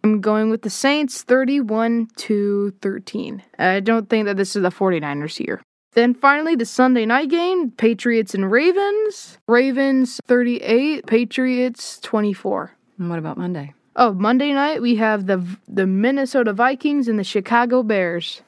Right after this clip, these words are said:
Speaker 1: We beat both of those teams.
Speaker 2: And why are they playing on a Monday night? A Monday Night Football?
Speaker 1: I don't, I don't schedule 'em. I don't know.
Speaker 2: <laughs> You should. I think that you would pick excellent games to be on Monday Night Football.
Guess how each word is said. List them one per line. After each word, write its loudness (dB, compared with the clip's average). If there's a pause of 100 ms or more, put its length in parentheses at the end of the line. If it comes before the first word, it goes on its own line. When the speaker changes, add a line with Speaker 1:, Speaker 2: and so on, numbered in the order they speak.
(160)
Speaker 1:
We 4
beat 0
both 0
of 0
those 0
teams. -2
Speaker 2:
And -4
why -2
are -6
they -2
playing -2
on -6
a -4
Monday -4
night? -8 (500)
A -12
Monday -8
Night -12
Football? -14 (540)
Speaker 1:
I 2
don't, 0
I 4
don't 4
schedule 2
'em. 0
I 4
don't 2
know. 2
Speaker 2:
<laughs> -6 (1300)
You 2
should. -2 (360)
I 2
think 2
that -2
you 2
would 2
pick -2
excellent -2
games -2
to -6
be -2
on -2
Monday -4
Night -4
Football. -8